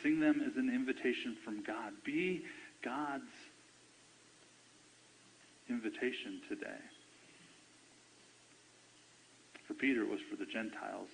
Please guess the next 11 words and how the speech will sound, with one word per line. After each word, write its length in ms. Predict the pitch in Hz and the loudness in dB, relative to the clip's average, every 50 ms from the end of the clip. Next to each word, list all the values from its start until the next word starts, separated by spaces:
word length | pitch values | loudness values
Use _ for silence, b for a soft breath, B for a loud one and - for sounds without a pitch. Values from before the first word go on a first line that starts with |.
| - 110 | -10 -8
and 100 | 104 104 | -6 -4
aren't 220 | 104 110 120 120 | -4 -4 -6 -6
we 80 | 113 104 | -6 -4
grateful? 440 | - 117 110 110 110 - - 110 - - - - - - - - - - - - - - - - - - - - - - - - - - - - - - - - - - - - - - - - - - - - - - - - | -2 -2 -2 -2 -4 -8 -12 -14 -14 -16 -18 -20 -20 -20 -20 -20 -20 -20 -20 -20 -20 -20 -20 -20 -20 -20 -20 -20 -20 -20 -20 -20 -20 -20 -20 -20 -20 -20 -20 -20 -20 -20 -20 -20 -20 -20 -20 -20 -20 -20 -20 -20 -20 -20 -12 -8
In 80 | 104 104 | -6 -4
a 20 | |
room 320 | 104 107 113 113 113 113 113 | -2 0 0 0 0 0 0
of 100 | 104 101 - - - - - | -2 -4 -6 -10 -16 -16 -4
probably 460 | - 120 120 117 117 113 - 120 113 | 0 2 2 2 0 -2 -2 -2 -2
mostly 360 | 110 113 113 - - - 117 | 0 -2 -4 -4 -4 -4 -4
Gentiles, 640 | 107 117 110 110 107 107 - 104 98 98 101 104 | -2 -2 -4 -4 -4 -6 -6 -6 -6 -6 -8 -8